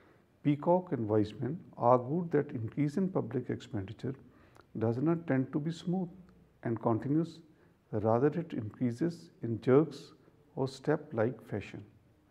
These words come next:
The inspection effect takes place when people observe and accept the greater social spending required to fulfill social needs during the crisis. It happens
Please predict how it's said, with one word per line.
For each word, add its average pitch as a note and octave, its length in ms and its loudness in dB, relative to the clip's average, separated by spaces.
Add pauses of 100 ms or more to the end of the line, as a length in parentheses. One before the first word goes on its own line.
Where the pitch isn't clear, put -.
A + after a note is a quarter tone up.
(600)
The D3+ 120 4
inspection C#3+ 800 4
effect - 500 -2
takes C#3 240 4
place - 460 -2 (840)
when D3 160 4
people C#3 520 0
observe C3 600 4
and D3 120 0
accept - 480 -2
the A2+ 80 -4
greater B2 380 0
social B2+ 400 -4
spending G#2+ 480 -6 (400)
required C#3 520 0
to B2+ 80 -8
fulfill C3 500 -4 (480)
social F#3+ 420 0
needs B2 380 0
during A2 340 -2
the G#2 80 -4
crisis. - 600 -8 (640)
It D3 120 -2
happens C#3+ 720 0